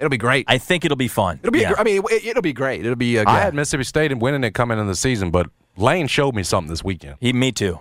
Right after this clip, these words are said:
Speaker 1: That, that's
Speaker 3: That
Speaker 1: gonna
Speaker 3: run,
Speaker 1: be
Speaker 3: that run
Speaker 1: Is it in
Speaker 3: off, rush
Speaker 1: Starkville?
Speaker 3: offense is tough.
Speaker 2: Um, I, I forget, John. I think, I
Speaker 1: Do,
Speaker 2: forget.
Speaker 1: do you go to that? Do you go to the Egg Bowl?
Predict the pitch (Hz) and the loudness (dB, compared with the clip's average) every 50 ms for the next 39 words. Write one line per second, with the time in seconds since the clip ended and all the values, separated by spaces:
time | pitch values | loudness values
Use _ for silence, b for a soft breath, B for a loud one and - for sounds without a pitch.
0 | - - 113 120 - - 120 120 123 127 - - 135 - 113 123 131 156 - 101 | -8 -2 -2 -2 -2 0 0 0 0 2 2 2 2 2 2 2 0 0 0 0
1 | 120 127 131 123 123 - - - - 120 113 110 - 160 156 113 123 135 190 139 | 0 -2 0 0 2 2 2 4 4 2 2 0 0 0 0 0 0 0 0 0
2 | 110 98 - - 104 98 - - 87 80 - - 104 85 73 - _ 110 117 123 | -2 -2 -2 -6 -8 -8 -8 -10 -14 -10 -4 -2 -2 -2 -2 -4 _ 0 2 2
3 | 123 123 123 123 123 123 117 113 117 - - - 113 110 104 98 - - 101 104 | 2 2 2 2 2 0 -2 -4 -8 -12 -6 -6 -6 -6 -6 -10 -8 -6 -6 -6
4 | - - 104 87 87 98 101 92 98 - _ _ - 107 107 104 104 110 117 110 | -6 -6 -10 -6 -4 -2 -2 -2 -2 -6 _ _ -12 -6 -2 -2 0 0 0 0
5 | 107 - - 143 143 139 - - _ _ _ _ _ _ - - - 175 - - | -2 -2 -2 -2 -2 -2 -4 -10 _ _ _ _ _ _ -18 -12 -10 -10 -10 -4
6 | - 147 147 98 - 131 147 175 202 156 165 151 175 196 196 180 202 208 208 - | -2 -2 -2 0 0 2 2 2 2 2 2 2 4 2 2 0 0 0 -2 -4
7 | - 139 151 165 151 165 170 175 175 175 175 175 180 180 180 165 | -4 -4 -2 0 0 0 0 0 0 -2 -2 -4 -6 -8 -8 -4